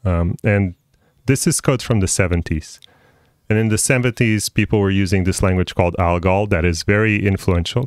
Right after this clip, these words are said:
to mostly every programming language now. But, um, the idea is that they wrote the macro system that would make the C code look like Algol.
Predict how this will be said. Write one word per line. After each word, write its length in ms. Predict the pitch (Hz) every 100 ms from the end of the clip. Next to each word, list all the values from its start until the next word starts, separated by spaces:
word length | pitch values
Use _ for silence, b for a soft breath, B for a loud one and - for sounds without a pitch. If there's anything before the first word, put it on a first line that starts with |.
| -
to 380 | 104 90 92 - b b b b b -
mostly 460 | 95 - 117 92
every 300 | 87 90 92
programming 480 | 85 98 90 87 85
language 340 | 82 85 80 -
now. 280 | 82 117 - b b b b b
But, 260 | 104 95 - -
um, 680 | 104 101 98 98 98 - 214 _ _ _ -
the 180 | 101 117
idea 260 | 113 147
is 100 | 143
that 180 | 120 110
they 140 | 110 104
wrote 340 | 95 117 -
the 80 | 110
macro 340 | 95 101 107
system 640 | 98 98 - 92 87 90
that 240 | 101 92 -
would 440 | 92 92 87 - - _ _ _ _ _ _ _ -
make 380 | 98 107 110 -
the 100 | 98
C 340 | - - 147
code 380 | - 104 92 87
look 340 | 90 104 -
like 280 | 101 92 -
Algol. 600 | 90 90 85 85 80 -